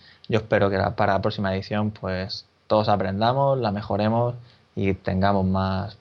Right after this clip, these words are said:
participación. Y bueno, también dar las gracias a, a los jueces, que han sido Sergio Hidalgo,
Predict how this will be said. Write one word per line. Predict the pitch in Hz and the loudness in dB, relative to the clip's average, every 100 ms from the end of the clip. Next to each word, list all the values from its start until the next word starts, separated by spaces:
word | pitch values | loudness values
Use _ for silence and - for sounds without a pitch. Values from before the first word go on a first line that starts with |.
| _ - | _ -4
participación. | 104 - 101 98 92 98 120 180 - _ _ _ _ _ _ - | -4 -4 -6 -4 -4 -2 -2 -2 -8 _ _ _ _ _ _ -4
Y | 113 | -2
bueno, | 104 101 95 95 - | 2 2 0 -4 -4
también | 98 104 107 | 0 4 4
dar | 107 | 4
las | 104 | 4
gracias | 101 104 110 107 | 2 0 0 0
a, | 101 95 95 | -2 -4 -6
a | - 104 | -6 -6
los | 98 | -6
jueces, | 98 113 117 139 147 147 - | -4 -2 -2 -4 -8 -10 -8
que | 110 | -6
han | 104 | -4
sido | - 101 98 | 0 2 2
Sergio | 98 104 107 | -2 -2 2
Hidalgo, | 104 120 135 147 | 2 4 2 -2